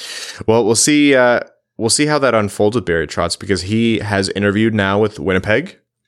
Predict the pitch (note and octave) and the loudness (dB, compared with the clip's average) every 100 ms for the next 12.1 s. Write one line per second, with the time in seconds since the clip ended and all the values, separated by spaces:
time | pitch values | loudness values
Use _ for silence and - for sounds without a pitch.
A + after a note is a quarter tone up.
0 | _ _ - G2 G2 G2 G2+ F#2 F#2+ F#2 | _ _ -4 0 0 0 0 0 -2 2
1 | A#2+ F3 D#3+ B2 G#2+ A2 A2 - F#2+ - | 2 2 0 -2 -2 -2 -6 -4 -6 -4
2 | - B2+ E2+ A1 - - - A1+ F#2+ - | 0 2 2 -2 -4 -6 -6 -6 -8 -12
3 | _ _ _ - G#2 G2+ G#2 G2+ G2 G#2+ | _ _ _ -2 -2 2 2 2 0 -2
4 | F2 - - C2+ E2+ - F2+ F2 G2 G2+ | -2 -2 -4 -2 -4 -2 0 0 -2 -4
5 | _ _ _ _ - E2+ F2+ F2 F#2+ F2 | _ _ _ _ -4 -2 0 -2 0 0
6 | E2+ E2+ F2 _ - F2 E2 F2+ E2 F2+ | 2 -2 -6 _ -6 -4 -2 -2 0 0
7 | E2+ E2+ D#2+ E2 F#2+ G#2+ G#2+ - - - | 0 -2 -4 -2 -2 -2 -6 -16 -20 -20
8 | _ _ A2+ G#2 - C3 C#3+ B2+ G#2+ G#2 | _ _ -4 -2 -2 0 2 2 2 2
9 | G2+ G2 G2 _ _ _ _ G#2+ A2+ A2 | 2 0 -6 _ _ _ _ 0 2 2
10 | G#2+ G#2 G2+ G2 G2+ F#2+ F2 F2+ E2+ G2+ | 0 0 0 0 0 0 0 0 -2 -4
11 | C#2 - G2+ - G2 G#2 G2+ G#2+ G#2 D2 | -6 -6 -6 -2 -2 0 -2 -2 -2 -4